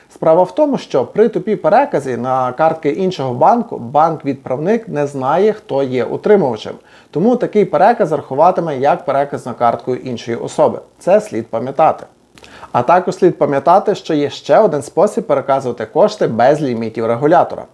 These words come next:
Криптовалюта. За допомогою криптовалюти можна не лише переказувати кошти, а й і збільшити свій дохід, навіть просто зберігаючи криптовалюту на своєму балансі.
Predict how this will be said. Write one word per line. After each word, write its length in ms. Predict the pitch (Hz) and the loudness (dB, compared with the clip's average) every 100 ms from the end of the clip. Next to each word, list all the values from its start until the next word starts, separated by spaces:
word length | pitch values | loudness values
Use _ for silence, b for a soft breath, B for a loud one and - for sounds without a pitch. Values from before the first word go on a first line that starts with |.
| _ - | _ -2
Криптовалюта. 640 | 214 214 214 214 196 - - _ _ B B B | -2 2 4 4 4 -2 -14 _ _ B B B
За 180 | 135 196 | 2 4
допомогою 480 | 226 233 214 190 190 | 2 -2 -2 -2 -2
криптовалюти 680 | 175 - 143 147 208 220 160 | -4 -2 0 2 0 0 -2
можна 320 | 151 139 123 | -2 -4 -2
не 100 | 120 | -2
лише 280 | 120 - 185 | -2 -2 0
переказувати 640 | - 220 214 160 143 131 | 0 2 2 2 0 -4
кошти, 460 | - 104 101 - 196 - | -4 -6 -4 -4 -4 2
а 120 | 196 | 0
й 100 | 233 | 2
і 80 | 160 | -4
збільшити 500 | 131 127 117 135 151 | -2 -4 -4 -4 -6
свій 240 | - 92 | -6 -6
дохід, 420 | 95 110 170 135 - B B | -6 0 2 0 -2 B B
навіть 400 | 104 143 156 156 | -2 2 2 0
просто 380 | 123 160 185 240 | 0 0 2 0
зберігаючи 640 | 185 185 156 160 160 151 | 2 0 2 4 2 0
криптовалюту 640 | 127 123 117 113 143 233 240 | -8 -8 -6 -2 0 0 -2
на 120 | 135 | -4
своєму 360 | - 110 110 120 | -4 -2 -2 0
балансі. 520 | 143 151 110 - | 4 4 2 -4